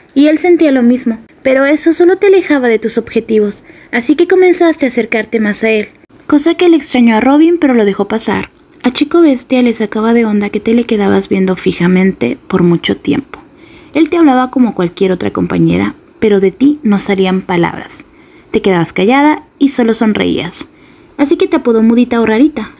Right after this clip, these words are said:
Todo te lo decía con cariño. A ti no te gustaba ver cómo Raven lo trataba tan mal.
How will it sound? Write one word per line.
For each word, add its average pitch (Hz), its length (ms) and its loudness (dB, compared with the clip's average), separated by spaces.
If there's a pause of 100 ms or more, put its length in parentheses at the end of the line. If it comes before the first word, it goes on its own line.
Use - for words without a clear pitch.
(180)
Todo 392 220 2
te 370 100 0
lo 262 80 4
decía 190 320 0
con 202 180 -2
cariño. 175 440 -2 (560)
A - 80 -4
ti 254 100 0
no 262 100 4
te 320 120 2
gustaba 247 420 2
ver 214 220 0
cómo 226 240 2
Raven 226 360 0
lo 175 80 0
trataba 180 380 -2
tan 185 320 -2
mal. 180 300 -2